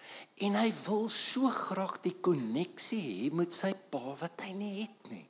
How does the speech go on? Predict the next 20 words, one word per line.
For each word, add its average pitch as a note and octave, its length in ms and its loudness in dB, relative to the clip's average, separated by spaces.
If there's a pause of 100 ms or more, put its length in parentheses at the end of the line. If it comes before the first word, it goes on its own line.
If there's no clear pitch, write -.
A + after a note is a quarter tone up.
(960)
Hy - 160 2
soek - 720 2
dit, - 260 -6 (240)
hy F3+ 100 8
verlang G3 840 2 (220)
na F2 100 -6
dit. - 280 -14 (220)
Hierdie G#3 300 8
honger F3+ 580 10
maak B2+ 540 8
hom D#3+ 180 6
dood. D#3 220 10 (260)
Hy D3+ 220 6
wil E3+ 180 10
naby D#3 800 8
'n D#3 160 8 (160)
pa E3 300 6
wees C3+ 360 2 (240)
en D3+ 120 6
hy C#3 100 10